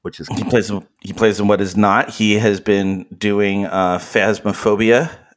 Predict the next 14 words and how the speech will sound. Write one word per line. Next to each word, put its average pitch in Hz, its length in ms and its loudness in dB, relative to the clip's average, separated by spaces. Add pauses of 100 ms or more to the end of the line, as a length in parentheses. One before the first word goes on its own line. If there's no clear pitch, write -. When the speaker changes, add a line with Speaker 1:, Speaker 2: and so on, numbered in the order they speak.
(160)
Speaker 2:
Uh, 90 260 2
we 98 160 -2
played 110 260 2
once 107 280 0
with, 104 380 0
uh, 95 340 2 (560)
you, 95 300 -2
me, 101 260 2
him, 98 340 2
uh, 90 800 -2 (760)
Kelly, 104 440 0
and 95 160 0
my 92 80 0
brother. 107 420 2